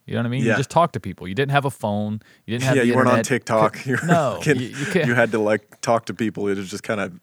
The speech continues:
Speaker 2: what else are you gonna do?
Speaker 1: Hey, careful. The president's banning TikTok. Don't be mentioning that on here. You're gonna get us banned.
Speaker 2: Right.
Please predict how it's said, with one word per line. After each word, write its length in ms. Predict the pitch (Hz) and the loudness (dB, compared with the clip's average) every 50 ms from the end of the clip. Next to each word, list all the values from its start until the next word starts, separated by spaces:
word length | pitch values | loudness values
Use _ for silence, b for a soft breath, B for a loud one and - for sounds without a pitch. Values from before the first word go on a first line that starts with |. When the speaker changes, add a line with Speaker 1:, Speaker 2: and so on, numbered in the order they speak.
| - 170 - _ _ _ | -20 -20 -20 _ _ _
Speaker 2:
what 180 | 123 110 104 | -6 -2 0
else 180 | 107 110 - - | 0 0 0 -2
are 20 | 110 | -4
you 40 | 104 | -4
gonna 160 | 101 101 98 | -4 -4 -4
do? 180 | 101 101 95 - B B B B | -6 -8 -8 -10 B B B B
Speaker 1:
Hey, 140 | - 120 - | -2 0 4
careful. 320 | - 120 139 - - 104 | 4 4 4 4 0 -2
The 80 | 95 - | 0 2
president's 400 | 135 135 127 127 127 123 110 - | 4 4 4 4 0 0 0 2
banning 280 | 127 123 143 147 117 | 2 2 2 2 0
TikTok. 540 | - - 98 - - 101 95 87 - - - _ _ _ _ | -2 -4 -6 -4 -4 -4 -4 -4 -6 -10 -18 _ _ _ _
Don't 80 | 107 107 | -8 -6
be 80 | 117 120 | -4 -2
mentioning 320 | 123 123 117 - 120 107 | -2 -2 -2 -2 -2 -2
that 160 | 98 90 87 | -2 -4 -4
on 100 | 90 95 | -6 -4
here. 100 | 101 92 87 | -4 -4 -4
You're 80 | 90 | -4
gonna 120 | 90 92 95 | -6 -6 -6
get 100 | 92 - | -6 -8
us 80 | - | -8
banned. 340 | - - 101 104 110 95 87 | -6 -6 -6 -4 -4 -4 -4
Speaker 2:
Right. 180 | 101 98 98 | -4 -4 -4